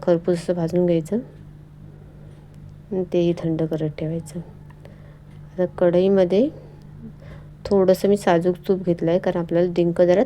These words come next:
तळून घ्यायचं आहे यासाठी. तर इथे मी डिंक घेतलं आहे, तर डिंक आपण तळून घेऊया. असं डिंक मस्त की फुललं पाहिजे, असं थोडं थोडं भाजून घेतलं तरी चालेल.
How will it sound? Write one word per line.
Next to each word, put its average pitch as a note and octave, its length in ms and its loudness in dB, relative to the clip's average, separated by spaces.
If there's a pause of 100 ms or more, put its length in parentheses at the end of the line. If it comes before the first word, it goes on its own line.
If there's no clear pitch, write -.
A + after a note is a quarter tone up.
तळून F3 320 8
घ्यायचं D#3+ 260 -2
आहे D#3+ 80 -4
यासाठी. D#3+ 420 -6
तर - 880 -16
इथे F3+ 160 0
मी F#3 80 2
डिंक F3 380 4
घेतलं E3+ 360 0
आहे, F#3+ 100 -2 (1200)
तर - 120 -16 (100)
डिंक F3 300 -4
आपण F#3 260 -2 (120)
तळून E3 280 2
घेऊया. D#3+ 320 -4 (1700)
असं F3+ 200 -4
डिंक F3 260 0
मस्त F3+ 280 0
की F#3 240 0
फुललं F3+ 280 4
पाहिजे, F#3 360 2 (1500)
असं - 220 -10
थोडं F3+ 280 0
थोडं F3+ 200 2
भाजून F3+ 280 4
घेतलं F3 400 -4
तरी F3+ 140 -2
चालेल. F3 420 -4